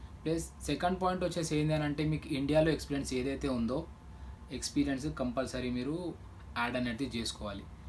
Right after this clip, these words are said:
Basic ఇక్కడ experience compulsory అడుగుతారు మనకి.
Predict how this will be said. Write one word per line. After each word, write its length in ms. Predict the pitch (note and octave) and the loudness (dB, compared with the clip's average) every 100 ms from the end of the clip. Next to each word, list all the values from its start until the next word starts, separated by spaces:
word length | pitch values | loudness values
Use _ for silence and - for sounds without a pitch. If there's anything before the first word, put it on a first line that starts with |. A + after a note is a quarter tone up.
| - - - | -12 -12 -6
Basic 460 | A2+ E3 D#3+ F3+ E3 | 2 4 4 0 0
ఇక్కడ 220 | D3 D#3 | 2 4
experience 540 | D3 C3+ - C#3+ C#3 | 4 0 0 0 0
compulsory 500 | - C3 C3 - C#3+ | 0 0 2 0 0
అడుగుతారు 420 | B2 A#2 A2+ A2 | 0 -2 -4 -6
మనకి. 380 | G#2 G2+ G2 G2+ | -4 -6 -6 -10